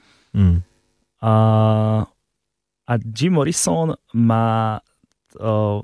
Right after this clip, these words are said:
Speaker 2: tam je taký ten manfičizmus a taký ten ro-, taká tá, je to taká hviezda, taká rocková hviezda, taký hadí muž, má proste brutálnu charizmu,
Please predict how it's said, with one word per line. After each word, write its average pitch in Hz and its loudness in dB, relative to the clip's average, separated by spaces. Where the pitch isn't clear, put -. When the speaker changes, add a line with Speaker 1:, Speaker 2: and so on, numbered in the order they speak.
Speaker 2:
tam 127 -2
je 107 0
taký - -8
ten - -6
manfičizmus 98 -6
a 92 -2
taký - -8
ten 98 0
ro-, 101 2
taká - -8
tá, 92 -4
je - -4
to - -14
taká - -10
hviezda, 107 0
taká - -6
rocková 107 0
hviezda, 101 0
taký 104 -4
hadí 117 0
muž, 123 2
má 104 -2
proste 107 -6
brutálnu 120 -2
charizmu, 117 0